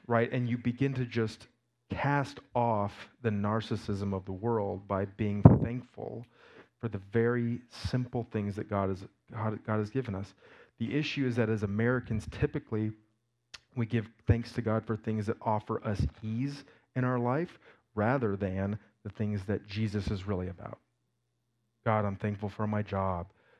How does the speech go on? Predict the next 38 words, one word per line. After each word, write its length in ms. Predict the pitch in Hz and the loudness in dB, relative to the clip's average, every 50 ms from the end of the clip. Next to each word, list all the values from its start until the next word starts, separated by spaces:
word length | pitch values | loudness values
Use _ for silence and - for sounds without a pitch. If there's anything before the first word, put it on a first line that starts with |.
| _ - | _ -4
God, 160 | - 110 110 | -2 0 0
I'm 120 | 107 104 95 | 0 -2 -4
thankful 320 | - 107 101 101 - 104 104 | -4 -6 -6 -6 -8 -12 -10
for 80 | 107 | -6
my 140 | 110 110 107 | -4 -2 -2
bank 300 | 110 107 101 98 92 - | -2 -2 -4 -4 -4 -8
account. 360 | - - - 101 92 90 90 - _ _ _ _ _ - | -12 -12 -8 -8 -8 -8 -10 -14 _ _ _ _ _ -2
God, 120 | 107 104 | 0 0
I'm 120 | 104 107 101 | 2 0 -2
thankful 340 | - 107 104 104 - - 104 | -2 -4 -6 -6 -6 -12 -12
for 140 | - - | -6 -4
my 140 | 107 107 107 | -2 -2 -2
car. 480 | 107 - - - 104 95 90 90 90 - _ _ _ _ _ - | -2 -4 -4 -4 -4 -4 -4 -6 -8 -10 _ _ _ _ _ -4
God, 100 | 104 104 | -2 -2
I'm 120 | 107 104 | -2 -2
thankful 240 | 104 107 101 101 98 | -2 -4 -4 -4 -6
for 100 | 104 104 | -6 -4
my 120 | 104 101 | -2 -2
house." 600 | 98 95 - 107 95 92 107 - - - - - - _ _ _ _ _ _ _ _ _ _ _ _ _ _ _ _ _ _ _ _ _ - - _ _ _ _ _ - | -2 -2 -2 -2 -2 -2 -2 -4 -8 -14 -16 -18 -20 _ _ _ _ _ _ _ _ _ _ _ _ _ _ _ _ _ _ _ _ _ -20 -20 _ _ _ _ _ -4
Not, 440 | 113 113 127 131 123 110 107 - - - - _ - - _ - - - | 0 2 4 4 4 4 2 0 -4 -10 -20 _ -20 -20 _ -20 -8 -2
"God, 340 | 127 135 127 127 127 123 117 - | 2 4 4 4 4 2 0 -2
I'm 180 | - 127 120 117 | -2 -2 -2 -2
thankful 320 | - 139 135 - - 127 | -2 -4 -4 -4 -4 -4
for 80 | 120 123 | -2 -2
the 80 | 113 | -2
Holy 320 | 95 92 - 120 120 117 107 | -2 -2 -2 0 0 -2 -2
Spirit 420 | - - - - 135 123 120 - | -4 -6 -2 0 0 0 0 -2
that 120 | 117 110 - | -4 -6 -6
comes 240 | - - 117 117 113 | -4 -4 -2 0 0
into 180 | 113 107 107 101 | 0 0 0 0
my 120 | 107 104 | 0 0
life, 300 | 101 98 104 104 104 - | 2 2 0 0 -2 -4
destroys 640 | - 117 - - - - - 110 117 117 110 104 107 | -6 -8 -8 -8 -10 -10 -6 -4 -2 -2 -2 -2 -4
me, 140 | 107 104 101 | -4 -4 -4
and 120 | 101 98 | -4 -2
builds 260 | 95 101 95 92 - | -2 -4 -4 -4 -8
me 60 | - | -14
back 240 | - - - - - | -18 -16 -14 -14 -14